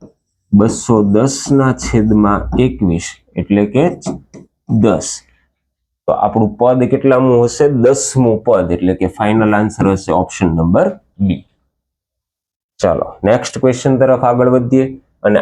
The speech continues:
આજના લેક્ચરનો આ છેલ્લો ક્વેશ્ચન છે. સમાંતર શ્રેણી માટે એ અઢાર માઇનસ એ ચૌદ બરાબર બત્રીસ હોય તો ડી બરાબર ખાલી જગ્યા. ખૂબ સિમ્પલ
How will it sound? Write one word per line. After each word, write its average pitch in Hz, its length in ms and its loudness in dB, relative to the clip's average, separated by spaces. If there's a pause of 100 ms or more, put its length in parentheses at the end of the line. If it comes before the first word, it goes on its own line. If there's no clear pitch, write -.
(140)
આજના 127 400 2
લેક્ચરનો 117 440 0 (100)
આ 220 80 2 (320)
છેલ્લો 131 280 2 (120)
ક્વેશ્ચન 92 500 -4
છે. - 120 -14 (520)
સમાંતર 147 500 2 (100)
શ્રેણી 143 420 4
માટે 127 260 0 (880)
એ 127 40 4 (160)
અઢાર 143 360 2 (380)
માઇનસ 135 400 2 (260)
એ - 20 4 (200)
ચૌદ 120 400 2
બરાબર 131 360 2 (120)
બત્રીસ 170 480 0 (140)
હોય 131 280 2
તો 139 160 2
ડી 139 340 2
બરાબર 135 340 2 (120)
ખાલી 107 300 0
જગ્યા. 87 420 -4
ખૂબ 147 160 -2 (120)
સિમ્પલ 147 300 2